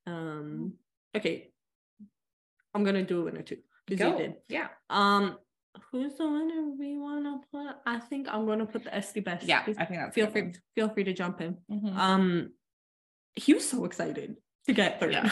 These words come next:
Speaker 1: <laughs>
Speaker 2: And it was so good to see.
Speaker 1: It
Speaker 2: He
Speaker 1: was
Speaker 2: was so
Speaker 1: actually
Speaker 2: happy. <laughs>
Speaker 1: adorable. Um, so he did start, actually. He started pretty high too.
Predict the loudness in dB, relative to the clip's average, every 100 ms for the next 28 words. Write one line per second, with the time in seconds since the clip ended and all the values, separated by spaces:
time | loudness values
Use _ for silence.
0 | 0 2 4 6 6 6 4 4 4 2
1 | 0 2 4 4 4 2 6 8 6 6
2 | 6 6 6 6 6 8 8 8 8 4
3 | 2 2 2 0 -4 -14 2 6 6 10
4 | 10 10 6 4 0 4 6 6 4 0
5 | 0 -2 -2 0 -2 -4 -6 -2 -2 -2
6 | -2 -2 -2 -6 -6 -2 -2 -2